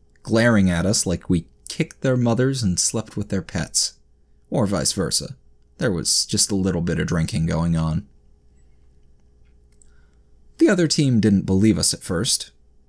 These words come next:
Hell, we wouldn't have believed us. It all looked too cut and dry, but there was more than enough proof.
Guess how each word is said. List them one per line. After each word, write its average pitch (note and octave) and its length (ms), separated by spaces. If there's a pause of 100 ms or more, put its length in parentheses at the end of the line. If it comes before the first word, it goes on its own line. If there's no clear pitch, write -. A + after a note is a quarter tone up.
(340)
Hell, F2+ 340 (100)
we C3+ 160
wouldn't G2+ 280
have D#2+ 80
believed D#2+ 360
us. - 260 (1160)
It E3+ 140
all A#3 180
looked E3+ 460
too G3 260
cut C#3 300
and A#2+ 120
dry, D#2+ 500 (760)
but - 140
there F4+ 100
was D3 180
more C3+ 280
than F#2+ 120
enough F2 320
proof. - 520